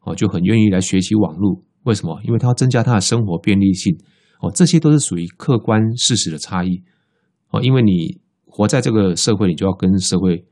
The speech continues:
不能够脱节。我认为世代之间存在最大的隔阂，哈，倒不是这些客观事实的差异，哈，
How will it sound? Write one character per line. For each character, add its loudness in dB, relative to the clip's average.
不 -4
能 2
够 -2
脱 -2
节。 -12
我 2
认 6
为 6
世 2
代 2
之 -2
间 0
存 0
在 2
最 0
大 0
的 -4
隔 -6
阂， -2
哈， -16
倒 -2
不 -4
是 -2
这 -2
些 0
客 -2
观 0
事 0
实 -6
的 -14
差 -12
异， -10
哈， -14